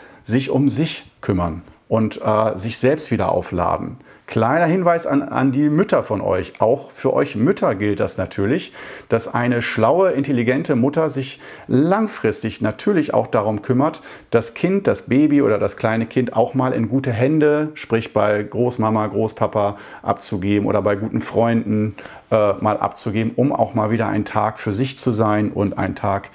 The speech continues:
ähm, wieder mal sich zu regenerieren, Zeit für sich zu haben, zu genießen. Das ist aus meiner Sicht auch eine Art von Gleichgewicht und sehr, sehr wichtig. Aber für Qigong-Meister, wie gesagt, auch sehr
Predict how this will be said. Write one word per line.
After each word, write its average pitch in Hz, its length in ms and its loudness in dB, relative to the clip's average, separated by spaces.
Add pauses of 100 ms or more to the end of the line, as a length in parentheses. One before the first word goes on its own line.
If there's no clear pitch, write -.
(400)
ähm, 101 520 2 (100)
wieder 101 220 0
mal 98 280 0
sich 95 320 -8
zu - 140 -6
regenerieren, 107 1040 0
Zeit 98 340 -4
für 98 120 -4
sich 95 240 -6
zu 90 200 -4
haben, 90 260 -2
zu 90 160 -8
genießen. 95 800 -2 (400)
Das 110 180 0
ist 147 100 -4
aus 110 220 -2
meiner 101 240 2
Sicht 101 280 -4
auch 120 200 2
eine 98 220 -2
Art 90 180 -2
von 95 240 -4
Gleichgewicht 87 720 -4
und 90 180 -8
sehr, 107 300 0
sehr 95 360 -2 (120)
wichtig. 92 600 -4 (340)
Aber 143 380 2
für 131 180 -2
Qigong-Meister, 120 800 0
wie 101 80 -2
gesagt, 98 400 -2
auch 117 300 0 (280)
sehr 101 360 0